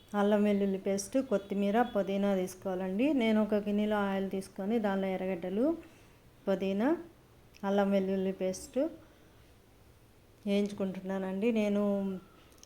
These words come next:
స్టోర్ చేసి పెట్టుకుంటానండి, ఆ, గాజు సీసాలో అల్లం వెల్లుల్లి పేస్ట్. ఈ మిక్సీకి వేసుకున్న పేస్ట్ని వాడ్చుకోవాలండి. ఇలా వస్తుందన్నమాట, ముద్దగా వస్తుంది.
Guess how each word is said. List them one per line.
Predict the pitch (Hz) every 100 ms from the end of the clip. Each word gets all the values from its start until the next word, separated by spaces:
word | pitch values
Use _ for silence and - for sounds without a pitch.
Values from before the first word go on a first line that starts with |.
| -
స్టోర్ | - 220 214 220
చేసి | 202
పెట్టుకుంటానండి, | - 196 - 196 185 185 185 185 202 190 -
ఆ, | 202 190 180
గాజు | 190 185 190
సీసాలో | 190 190 - 196 185 202 226 - -
అల్లం | 190 196
వెల్లుల్లి | 196 185 185 185
పేస్ట్. | 190 185 - - 269 - - - - - - - - - - - - - - - - - - - - -
ఈ | 233 233 233 226 220
మిక్సీకి | 220 226 - 285 269
వేసుకున్న | 233 233 226
పేస్ట్ని | 214 214 220 - 233 226
వాడ్చుకోవాలండి. | 202 208 208 - 202 196 196 202
ఇలా | 254 220 220
వస్తుందన్నమాట, | 208 208 226 220 202 185 185 180 - - - - -
ముద్దగా | 208 202 233 233
వస్తుంది. | 214 190 - 190 185 190